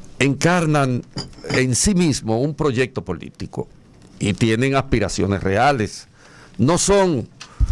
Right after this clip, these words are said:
la cartografía y maquinaria de otro. No son, eh, un alter ego. Son un proyecto que quería cuajar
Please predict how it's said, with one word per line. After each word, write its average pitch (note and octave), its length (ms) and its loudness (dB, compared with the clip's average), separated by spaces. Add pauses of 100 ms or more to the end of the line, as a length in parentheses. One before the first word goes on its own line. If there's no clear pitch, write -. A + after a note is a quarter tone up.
(320)
la A#2+ 280 2
cartografía A#2+ 920 2
y D#3 60 0
maquinaria C3 640 0
de A2 120 2
otro. B2 480 2 (880)
No E3+ 160 4
son, E3 460 2 (720)
eh, D3 140 4
un D3 440 0 (1000)
alter C#3+ 380 2
ego. B2+ 280 2 (420)
Son F3 520 0 (1400)
un G#3+ 160 2
proyecto B2 560 2
que G#2+ 120 2
quería A2 640 2 (280)
cuajar B2 680 4